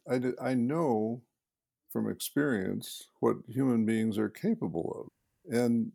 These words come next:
I'm not talking about, merely about what happens among educated people who, who sometimes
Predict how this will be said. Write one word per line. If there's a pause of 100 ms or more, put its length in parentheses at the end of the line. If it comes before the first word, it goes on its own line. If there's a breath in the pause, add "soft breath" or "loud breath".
(140)
I'm
not
talking
about, (320)
merely
about
what
happens
among (500)
educated (360)
people (680)
who, (180)
who
sometimes